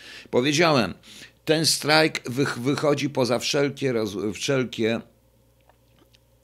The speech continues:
reguły. Złamano wszelkie reguły, nawet te, których pilnowano w roku tysiąc dziewięćset osiemdziesiątym pierwszym. To jest chore, to jest dosłownie chore.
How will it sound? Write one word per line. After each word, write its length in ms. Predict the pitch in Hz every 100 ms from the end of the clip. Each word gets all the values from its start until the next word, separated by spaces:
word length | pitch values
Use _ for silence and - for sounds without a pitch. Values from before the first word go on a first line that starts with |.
| _
reguły. 520 | 117 117 120 98 55 - _ _ _ _ _
Złamano 560 | 98 101 147 156 170 165
wszelkie 460 | 131 185 214 208 175
reguły, 400 | 160 165 180 165
nawet 480 | 151 131 - -
te, 280 | - 147 185
których 380 | 185 - 139 135
pilnowano 580 | 135 135 123 131 151 135
w 60 |
roku 240 | 117 - 131
tysiąc 340 | 135 135 131
dziewięćset 420 | 107 101 135 135
osiemdziesiątym 720 | 120 117 110 107 135 127 131 117
pierwszym. 540 | 131 123 - - - _ _ _ _ _ _ _ _ _ _ _ _ _ _
To 100 | 156
jest 260 | 160 143 -
chore, 380 | 107 67 62 -
to 100 | 156
jest 160 | 175 165
dosłownie 440 | 165 190 180 190
chore. 340 | 185 107 67